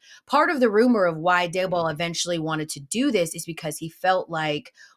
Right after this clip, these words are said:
Wink, along with those brothers, his, you know, his besties, if you will, were sort of creating their own little fiefdom. And he wanted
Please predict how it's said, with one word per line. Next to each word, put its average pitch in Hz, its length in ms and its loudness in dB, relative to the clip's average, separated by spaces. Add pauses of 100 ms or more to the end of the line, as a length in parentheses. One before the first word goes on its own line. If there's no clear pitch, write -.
(140)
Wink, 175 320 -4
along 185 440 0
with 170 180 -4
those 156 220 -4
brothers, 143 580 -4
his, 160 400 -6
you 165 100 -14
know, 147 120 -12
his 156 180 -8
besties, 156 480 -6
if 151 220 -8
you 147 100 -6
will, 147 260 0
were 151 120 -2
sort 160 200 -4
of 151 80 -8
creating 151 380 -2
their 143 140 -2
own 147 160 -2
little 120 160 -8
fiefdom. 240 560 0 (360)
And 190 520 2
he 220 180 0
wanted 196 460 4